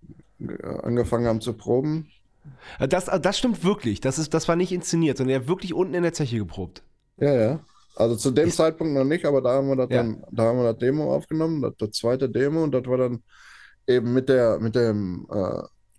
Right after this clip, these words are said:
Speaker 1: Typen, die gerade angefangen haben, auch so etwas älter als wir, die haben gerade angefangen, auch eine,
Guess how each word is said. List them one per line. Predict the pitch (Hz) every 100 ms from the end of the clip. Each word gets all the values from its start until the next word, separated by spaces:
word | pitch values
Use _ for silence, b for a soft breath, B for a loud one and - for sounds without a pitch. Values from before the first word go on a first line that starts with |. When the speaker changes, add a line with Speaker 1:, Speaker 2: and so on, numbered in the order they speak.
| _ 127
Speaker 1:
Typen, | - 160 - 180
die | 156 147 135 131 127 - - - - - 143
gerade | - 131 156 147
angefangen | 143 156 131 143 143
haben, | 143 143 135
auch | 117 139
so | 143 127
etwas | 143 139 135
älter | 120 139 151
als | 127 113
wir, | 143 151 156
die | 139
haben | 120
gerade | 120 123 139
angefangen, | 123 139 135 131 131 127 120
auch | 110 117 -
eine, | 127 120